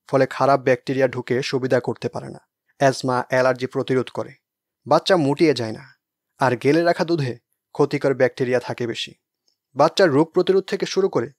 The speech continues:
বিভিন্নভাবে ক্ষতি করে। আর বাচ্চারা শুধু বুকের দুধের জন্যে মায়ের উপর নির্ভরশীল তা তো নয়, মায়ের স্পর্শ, মায়ের উপস্থিতি তার মানসিক গঠন ঠিক করে দেয়। আরেকটা রিসার্চ পড়লাম সেদিন। "জিনুক,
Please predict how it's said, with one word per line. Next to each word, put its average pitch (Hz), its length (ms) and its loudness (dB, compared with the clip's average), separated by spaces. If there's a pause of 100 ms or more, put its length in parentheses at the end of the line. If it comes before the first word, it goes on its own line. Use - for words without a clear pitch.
(220)
বিভিন্নভাবে 151 720 -2
ক্ষতি 151 300 -2
করে। 135 260 -8 (760)
আর 160 120 4
বাচ্চারা 147 380 2
শুধু 196 200 0
বুকের 151 400 -4
দুধের 165 260 -4
জন্যে 170 320 -4
মায়ের 135 280 -2
উপর 139 160 -4
নির্ভরশীল 131 580 -8
তা 135 260 -2
তো 143 120 -4
নয়, 120 220 -8 (580)
মায়ের 123 240 0
স্পর্শ, - 460 -2
মায়ের 123 380 -2
উপস্থিতি 151 600 -6 (300)
তার 127 140 0
মানসিক 135 400 -2
গঠন 139 300 -6
ঠিক - 260 -8
করে 120 220 -6
দেয়। 131 160 -14 (640)
আরেকটা 190 320 2
রিসার্চ 180 380 -2
পড়লাম 180 260 -2
সেদিন। 123 380 -8 (920)
"জিনুক, 143 380 0